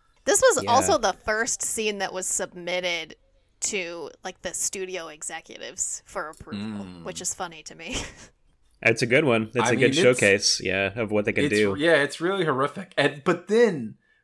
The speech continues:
Speaker 3: one of the craziest things happens. They cut off the legs, and then all of a sudden, the vines come out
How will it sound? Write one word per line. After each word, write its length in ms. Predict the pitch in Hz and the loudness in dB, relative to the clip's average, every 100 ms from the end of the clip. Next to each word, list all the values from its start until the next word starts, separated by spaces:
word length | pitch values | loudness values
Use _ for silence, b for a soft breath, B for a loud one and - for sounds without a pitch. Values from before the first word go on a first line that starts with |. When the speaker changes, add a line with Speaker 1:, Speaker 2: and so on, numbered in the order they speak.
| _ _ | _ _
Speaker 3:
one 320 | 131 147 175 | -2 4 4
of 120 | 180 | 4
the 80 | 156 | 2
craziest 880 | 160 - 160 170 180 175 160 156 - | 0 -2 -4 -4 -4 -6 -6 -6 -2
things 460 | 165 196 175 120 117 | -2 -2 -4 -8 -8
happens. 520 | 135 160 180 104 101 B B _ | -4 -2 -2 -6 -8 B B _
They 100 | 143 | 0
cut 300 | 139 - 202 | 0 4 4
off 280 | 151 160 165 | 6 4 2
the 80 | 127 | -2
legs, 500 | 117 139 120 113 - - | 0 2 2 0 -8 -6
and 100 | 131 | -4
then 120 | 135 - | -4 -2
all 180 | 135 147 | 0 2
of 80 | 147 | 0
a 60 | |
sudden, 360 | 139 156 139 110 b b b | 2 2 2 -4 b b b
the 240 | 123 151 | 4 4
vines 920 | 139 120 151 170 175 147 113 104 - - b b | 4 6 10 12 10 6 0 -8 -14 -20 b b
come 380 | - - 180 165 - | -8 2 4 4 4
out 520 | 143 165 - - | 4 4 2 -2